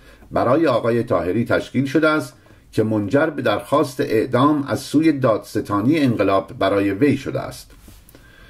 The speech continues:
دو هفته پیش نیز دادگاه انقلاب شانزده تن از شاگردان محمد علی طاهری را به زندانهای طولانی محکوم کرد.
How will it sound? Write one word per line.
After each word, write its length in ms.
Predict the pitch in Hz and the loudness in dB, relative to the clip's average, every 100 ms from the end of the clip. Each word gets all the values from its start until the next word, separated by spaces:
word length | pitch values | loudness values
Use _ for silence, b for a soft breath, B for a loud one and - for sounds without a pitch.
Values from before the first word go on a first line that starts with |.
| B B B B - - - 127 | B B B B -20 -20 -6 -2
دو 80 | |
هفته 300 | 143 175 - | 0 0 0
پیش 340 | 151 190 185 - | 0 -2 -6 -4
نیز 340 | 190 196 - - - | -4 -4 -8 -12 0
دادگاه 460 | - 117 - 160 165 | 0 2 0 0 2
انقلاب 460 | 139 117 123 127 | 0 2 2 0
شانزده 640 | - 117 110 85 143 147 | -2 -2 -2 -2 -4 -2
تن 200 | 131 156 | -2 -2
از 180 | 131 - | -2 -2
شاگردان 540 | - 101 101 98 131 156 | 0 0 0 0 2 2
محمد 480 | 135 101 98 95 | 0 0 -4 -4
علی 260 | 78 98 101 | -4 -2 -2
طاهری 440 | - 85 82 117 | 0 -2 0 2
را 220 | 156 160 B B B - | 4 2 B B B -4
به 100 | 110 | -2
زندانهای 760 | 98 92 107 107 107 95 139 139 | 0 0 0 0 0 2 2 2
طولانی 480 | 135 131 131 143 156 | 2 2 4 2 -2
محکوم 400 | 82 - - 131 | -4 -6 -8 -4
کرد. 300 | - 127 | -4 -4